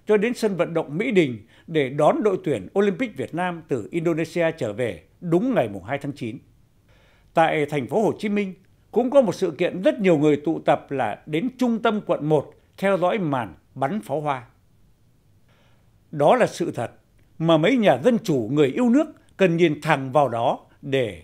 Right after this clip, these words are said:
nhận diện chính mình. Không chỉ với Việt Nam, mà với quốc gia nào cũng vậy, mọi hành vi phá hoại sự đoàn kết, thống nhất của dân tộc, lật đổ chế độ đều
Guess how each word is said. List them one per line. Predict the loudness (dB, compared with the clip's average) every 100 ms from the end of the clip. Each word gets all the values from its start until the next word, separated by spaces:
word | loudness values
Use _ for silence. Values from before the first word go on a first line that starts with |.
| _
nhận | -2 -2 -2
diện | -4 -4 -6 -12 _ _
chính | -4 -2 0
mình. | -2 -8 _ _ _ _ _ _ _ _ _ _ _
Không | _ 0 2 2
chỉ | -6
với | -4 -2
Việt | -2 -4
Nam, | -4 -6 -10 _ _ _ 0
mà | 2
với | 4 2
quốc | 0
gia | 2 0
nào | 2 -2 -4
cũng | -2
vậy, | 0 0 -4 _ _ 0
mọi | 2 2
hành | 0 -2 -2
vi | -2 -2 -4
phá | -4 0
hoại | 2 0 -2
sự | -6 0
đoàn | 0 0 0
kết, | -2 -2 _
thống | -2 0
nhất | 0 -2
của | -6
dân | -6 -4
tộc, | -4 -4 _ _ _
lật | 2 2 4
đổ | 2 2
chế | -2
độ | 2 2 0 -8 _ _ _ _
đều | 2 4 4